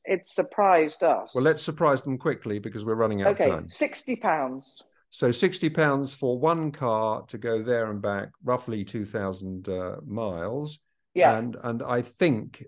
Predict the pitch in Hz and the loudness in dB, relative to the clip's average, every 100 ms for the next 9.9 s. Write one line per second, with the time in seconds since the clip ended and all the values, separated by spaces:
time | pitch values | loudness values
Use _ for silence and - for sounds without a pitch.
0 | _ 127 117 107 117 113 123 113 - _ | _ -4 -2 -2 -4 -4 -4 -4 -8 _
1 | - 139 135 117 156 127 120 107 107 143 | -20 -14 -10 -10 -10 -10 -8 -8 -4 -4
2 | 110 110 - 101 113 120 127 135 113 113 | -2 -6 -8 -10 -8 -4 -2 -2 -2 -2
3 | 110 - - 113 104 98 101 _ _ _ | -4 -10 -10 -6 -4 -6 -8 _ _ _
4 | _ 107 107 107 101 101 107 107 _ - | _ -4 -2 2 2 0 -2 -8 _ -14
5 | - 117 104 101 98 95 92 101 - 92 | -6 -4 -4 -4 -6 -6 -8 -10 -10 -12
6 | 90 113 107 107 101 - 110 101 98 92 | -6 -4 -4 -6 -14 -6 -4 -2 -4 -4
7 | 92 92 - _ _ - 120 - 117 104 | -4 -6 -8 _ _ -6 -6 -6 -4 0
8 | 113 101 95 92 - - _ _ _ _ | 2 2 2 -2 -8 -20 _ _ _ _
9 | _ - 50 50 50 50 50 - | _ -12 -8 -6 -8 -8 -12 -14